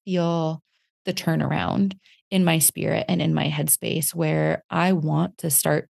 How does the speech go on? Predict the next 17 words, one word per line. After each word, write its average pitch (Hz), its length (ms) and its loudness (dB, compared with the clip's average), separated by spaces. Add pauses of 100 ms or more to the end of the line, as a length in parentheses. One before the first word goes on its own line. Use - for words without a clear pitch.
to 147 380 0 (1400)
keep 147 240 -2 (140)
my 156 120 0
head 156 200 0
out 165 140 0
of 170 80 0
the - 80 0
sound, 185 580 2
out 175 300 2
of 175 100 2
the 165 100 0
sand 170 360 0
for 175 120 0
longer 151 360 -2
periods 143 480 -2
of 143 100 -4
time. 226 460 -2